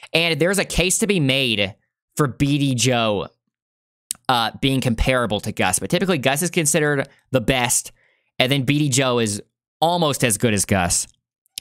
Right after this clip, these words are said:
Uh, which is one of the reasons I play him, because I think it's kind of cool playing not the best character, but a character that can sort of have a case for being the best, but also, uh, B D Joe's car is the fastest,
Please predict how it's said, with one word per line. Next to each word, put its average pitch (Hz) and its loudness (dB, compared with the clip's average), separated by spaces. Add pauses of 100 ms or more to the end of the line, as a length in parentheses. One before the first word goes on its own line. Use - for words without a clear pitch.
(560)
Uh, 107 0 (1120)
which 147 0
is 156 0
one 180 2
of 156 -4
the 156 -2
reasons 147 0
I 113 0
play 127 -2
him, 139 -2
because 127 -2
I 117 0
think 143 -2
it's 135 -2
kind 143 -2
of 120 -6
cool 131 -2
playing 117 -2
not 127 0
the 113 -2
best 117 0
character, 151 0
but 135 0
a 123 0
character 131 -2
that - -2 (680)
can 170 0
sort 147 0
of 151 -2 (240)
have 170 0
a 170 -4
case 165 0
for 208 2
being 202 0
the 202 0
best, 208 -2
but 160 0
also, 160 0
uh, 147 0
B 165 0
D 180 0
Joe's 165 0
car 156 0
is 120 -2 (180)
the 110 -4
fastest, 143 0